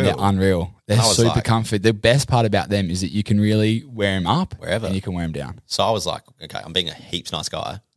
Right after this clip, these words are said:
Speaker 2: So good karma's coming back for me." And I'm scoring Lululemons out of this.
Speaker 1: Tick.
Speaker 2: And, uh, I've got this guy to back me up whenever I need, 'cause he was, he's a pretty strong guy. Anyway, he put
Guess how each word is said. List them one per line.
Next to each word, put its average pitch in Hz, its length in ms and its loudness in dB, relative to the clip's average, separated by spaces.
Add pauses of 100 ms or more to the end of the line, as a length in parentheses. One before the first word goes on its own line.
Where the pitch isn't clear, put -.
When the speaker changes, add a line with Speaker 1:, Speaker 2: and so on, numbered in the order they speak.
(360)
Speaker 2:
So - 140 -14
good 87 180 -4
karma's 82 260 -6
coming - 160 -12
back - 140 -10
for - 80 -14
me." - 240 -12 (400)
And 101 140 -2
I'm 90 100 -4
scoring 87 320 -4
Lululemons 85 480 -4
out - 100 -12
of 71 60 -14
this. - 260 -14
Speaker 1:
Tick. 87 200 0
Speaker 2:
And, 87 120 -6
uh, 82 140 0 (400)
I've 85 120 -4
got 113 120 0
this 87 120 -6
guy 80 120 -2
to 82 60 -6
back 80 200 -4
me 92 60 -4
up 73 80 -6
whenever 80 200 -8
I 76 40 -4
need, 80 160 -6
'cause 90 120 -6
he 113 100 0
was, 131 180 -4 (200)
he's 135 120 -6
a 127 40 -10
pretty 143 160 0
strong 123 160 -2
guy. 117 260 0 (320)
Anyway, 90 360 -2 (120)
he 90 80 -8
put - 200 -4